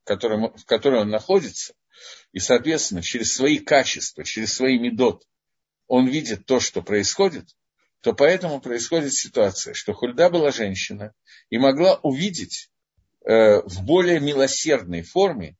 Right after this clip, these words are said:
и расшифровать это более милосердно. А в зависимости от расшифрования пророчества, расшифровки, пророчество может сбыться немножко по-разному, в зависимости от того, как его воспринял пророк.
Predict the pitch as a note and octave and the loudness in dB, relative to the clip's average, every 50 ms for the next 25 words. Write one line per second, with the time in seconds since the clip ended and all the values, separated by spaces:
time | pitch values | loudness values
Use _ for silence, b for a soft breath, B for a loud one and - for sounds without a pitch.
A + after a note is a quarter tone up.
0 | _ _ _ _ _ - A#2+ B2+ B2 B2 B2 - - C3+ - B2+ B2+ C3+ D#3 E3+ | _ _ _ _ _ -2 -2 0 0 0 -2 -4 -4 -4 -2 0 2 4 4 4
1 | F3 F3 D#3+ - - B2+ A2 A2+ B2 B2 A#2 A2+ A2 A2 G#2+ G#2+ - - - - | 2 0 -4 -10 -10 -10 -6 -6 -4 -4 -4 -4 -2 -2 -4 -4 -4 -6 -8 -10
2 | - - G2+ F#2 F#2+ F#2 F#2+ B2+ D3+ E3+ E3 D#3 - - E2+ D#2 - - - - | -10 -6 -4 -4 -2 0 0 0 0 0 0 -2 -4 -6 -6 -8 -10 -12 -12 -12
3 | - - _ _ _ _ _ _ _ _ - - G#2+ A2 - A#2+ A#2 - - - | -16 -18 _ _ _ _ _ _ _ _ -2 -2 -2 -2 -2 -4 -2 -2 -2 -2
4 | B2 G#2 - B2+ C3 D3 F#3+ G#3+ G#3+ F3+ C3 - - A2 G#2 F#2+ F#2 E2+ E2 - | -2 0 2 2 4 4 4 2 2 0 -4 -4 -2 0 0 0 0 -2 -4 -6
5 | - - - - - F2 F#2+ F#2 - - A2+ G2+ - A2 G2 - - _ - _ | -10 -12 -10 -8 -6 -6 -4 -4 -6 -6 -8 -4 0 0 0 0 -2 _ -20 _
6 | _ _ b b b b _ - A#2+ B2 C3+ E3+ G3 F#3+ - E3+ D#3+ - - C3 | _ _ b b b b _ 2 4 6 6 6 4 2 0 -4 -6 -6 -4 -2
7 | A#2+ C3 C3+ B2+ A#2+ G#2+ F#2+ F#2+ F#2 F#2 D3 F#3+ F3 - - - B2+ A#2 A2+ A2+ | -2 -2 -2 -2 -4 -2 -2 -2 0 0 -2 -2 0 -2 -2 -2 -2 -2 -2 0
8 | A#2 B2 B2+ - - A2+ - A2+ A2 G#2 G2+ F2 F2 - - - A1+ - - G2 | 0 -2 -2 -4 -8 -6 0 2 4 4 4 0 0 -6 -12 -16 -18 -14 -8 -6
9 | G#2 A#2 A2+ A2 G2+ F#2+ F#2+ - - C3+ - - A2+ G2+ - - F#2 F#2 F#2 - | -4 -4 -4 -4 -4 -4 -4 0 2 2 2 2 -2 -8 -6 -4 -4 -4 -4 -4
10 | - - A2+ A2+ G#2+ G2 E2+ - G2 G2+ F#2 - - - | -6 -6 -4 -4 -4 -4 -4 -4 -4 -4 -4 -4 -8 -12